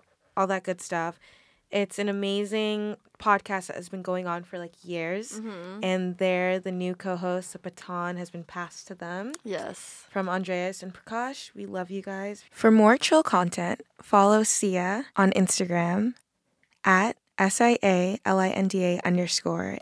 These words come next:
Speaker 1: and the Trillist's Instagram page at T H E T R I L L E S T underscore U Penn. So again, it's at Sia Linda with the underscore and at the Trillist underscore U Penn.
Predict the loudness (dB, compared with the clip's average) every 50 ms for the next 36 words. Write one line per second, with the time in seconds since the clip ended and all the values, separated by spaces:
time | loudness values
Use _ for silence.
0 | _ -2 0 0 2 2 2 0 0 -2 -6 -8 -6 -2 -2 0 0 2 2 4
1 | 4 4 2 0 -4 -6 -4 -2 -2 0 0 -2 -2 -4 -4 -4 -4 -4 -6 -6
2 | -6 -6 -6 -8 -12 -14 _ _ _ _ _ _ _ -2 0 2 2 2 0 -2
3 | -6 _ _ _ _ _ _ _ _ _ _ _ _ _ _ _ _ _ _ _
4 | _ _ -6 0 4 4 4 4 4 2 4 4 4 4 2 -2 -6 -2 0 0
5 | 2 2 0 0 -2 -4 -4 _ -8 -2 2 6 6 6 6 6 6 6 8 8
6 | 6 6 6 4 4 4 4 2 2 2 2 4 4 4 2 2 2 0 -2 -2
7 | -2 -4 -4 -4 -6 -4 -2 0 0 0 0 -2 -4 _ -2 0 0 2 0 -2
8 | -4 -4 -2 0 0 0 -2 -4 -6 -6 -6 -6 -6 -8 -8 -8 -6 -4 -4 -4
9 | -4 _ _ _ _ _ _ _ _ _ -10 -4 -2 0 2 4 4 6 6 6
10 | 4 2 0 -2 -4 0 2 2 2 2 0 -2 -2 0 2 4 4 6 4 4
11 | 4 4 4 2 2 2 0 -2 -2 0 2 4 4 4 2 0 -2 -2 0 0
12 | 0 0 -2 -6 -6 -4 -2 0 0 -2 -2 _ 0 2 2 2 2 -2 _ _
13 | _ -12 _ -6 -4 -4 -2 -2 -2 -2 0 -2 -4 -4 -8 -10 -6 -4 -2 -2
14 | -2 -2 -4 -2 -2 -2 -2 -2 -2 -4 -6 -6 -8 -10 -8 -6 -6 -8